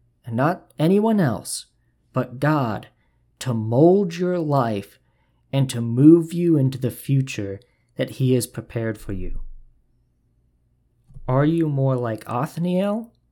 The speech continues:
or the Israelites in this passage? And that's today's Sermon in the Pocket.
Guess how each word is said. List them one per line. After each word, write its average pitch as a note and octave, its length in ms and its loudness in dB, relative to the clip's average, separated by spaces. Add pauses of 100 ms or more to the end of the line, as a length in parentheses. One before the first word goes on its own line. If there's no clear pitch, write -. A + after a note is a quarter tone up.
(920)
or C3 140 4
the B2+ 240 0
Israelites G#2 640 -4
in G#2 80 -6
this G2+ 180 -6
passage? - 720 -12 (960)
And A2 160 -4
that's D#3+ 300 0
today's C3 500 0
Sermon A#2 340 -4
in A2 120 -6
the A2 80 -6
Pocket. - 500 -12